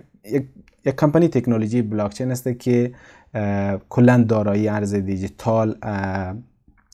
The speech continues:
حفاظت حریم خصوصی برای حامیان ارز دیجیتال، کمپانی های،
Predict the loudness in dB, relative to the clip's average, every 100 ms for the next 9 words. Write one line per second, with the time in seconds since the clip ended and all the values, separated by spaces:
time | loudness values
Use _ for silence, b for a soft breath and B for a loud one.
0 | _ _ -16 -10 -2 0 0 -2 -2 -2
1 | -2 -2 -2 -4 -6 -6 -6 -4 0 0
2 | 0 -2 -2 -4 -4 -2 0 0 0 -2
3 | -2 -2 -4 -6 -4 -2 -2 -8 -8 -4
4 | -2 -2 -2 -4